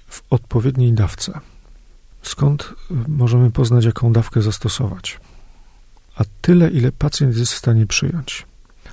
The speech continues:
A skąd wiemy, ile jest pan, pacjent w stanie przyjąć? A tyle, o ile pyta. Tu nie chodzi o to, żeby przy pierwszej rozmowie powiedzieć: „Jest pan nieuleczalnie chory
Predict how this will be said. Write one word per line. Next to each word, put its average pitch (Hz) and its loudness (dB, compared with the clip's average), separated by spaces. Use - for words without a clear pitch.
A 107 0
skąd 143 2
wiemy, 131 4
ile 117 2
jest 113 -2
pan, 113 -4
pacjent 113 -2
w - -12
stanie 107 0
przyjąć? - -8
A - -2
tyle, 135 2
o 117 6
ile 107 2
pyta. 104 -4
Tu 135 -2
nie 131 4
chodzi 170 0
o 123 -2
to, 117 -4
żeby 110 -2
przy - -16
pierwszej 127 2
rozmowie 117 2
powiedzieć: 110 -2
„Jest 135 0
pan 117 4
nieuleczalnie 113 4
chory 117 4